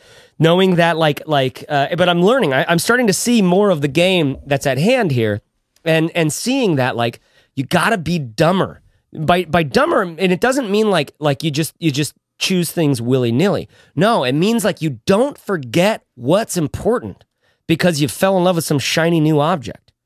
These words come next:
You don't forget what's at the heart of engagement, the heart of marketing, at the heart of ha-, getting people excited about a thing because they have a problem that you're gonna help them solve.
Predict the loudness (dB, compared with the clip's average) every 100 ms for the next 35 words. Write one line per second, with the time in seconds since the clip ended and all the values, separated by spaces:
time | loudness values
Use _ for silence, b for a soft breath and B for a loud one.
0 | _ _ -2 2 2 0 -6 0 0 2
1 | 0 -4 -4 -4 -6 -4 0 0 0 -4
2 | -4 -4 0 0 0 -2 -8 _ _ _
3 | -6 -4 0 0 0 -4 0 0 0 -2
4 | -4 -6 _ _ -6 -4 0 0 0 0
5 | 0 0 -2 b b b -4 -4 2 2
6 | 2 0 -2 -6 -2 0 0 0 0 0
7 | 0 0 2 0 0 0 0 -2 -2 0
8 | 2 0 -2 -2 -2 0 0 0 -2 -2
9 | -4 -2 0 0 -2